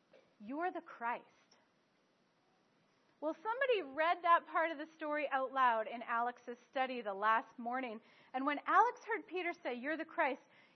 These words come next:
he slammed both his hands down on the table and pushed back from the, the desk, and he went, "Dude, that's what I think."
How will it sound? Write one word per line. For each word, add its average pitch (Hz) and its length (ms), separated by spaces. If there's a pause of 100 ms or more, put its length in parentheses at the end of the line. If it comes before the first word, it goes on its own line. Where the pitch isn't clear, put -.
he 415 140
slammed 440 680
both 427 240
his 392 120
hands 392 400
down 370 260
on 359 80
the 339 100
table 359 420 (260)
and 302 200
pushed - 460
back 480 300
from 427 200
the, 427 120 (500)
the 427 80
desk, 440 280
and 392 60
he 403 60
went, 359 240 (1200)
"Dude, 508 520 (640)
that's 480 300
what 508 180
I 523 260 (100)
think." 247 380